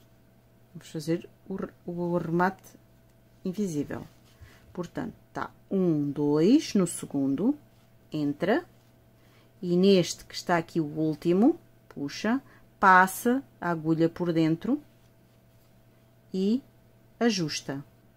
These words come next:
Pronto, estão a ver? Fica invisível. Vê? Então, agora por dentro, vamos rematar para ele não desmanchar.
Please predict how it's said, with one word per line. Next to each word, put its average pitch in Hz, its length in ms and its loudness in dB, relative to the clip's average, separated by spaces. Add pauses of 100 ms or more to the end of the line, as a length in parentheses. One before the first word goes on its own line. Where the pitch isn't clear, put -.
(320)
Pronto, 139 480 -10
estão 160 220 -6
a 160 40 -2
ver? 156 300 0 (480)
Fica 214 460 -4 (340)
invisível. 165 800 -2 (960)
Vê? 180 300 -4 (540)
Então, 147 140 -12
agora 143 300 -2 (120)
por 202 160 -4
dentro, 175 480 0 (800)
vamos 165 720 0 (1500)
rematar 175 640 0 (680)
para 180 80 -4
ele 170 120 0
não 180 300 4
desmanchar. 196 640 0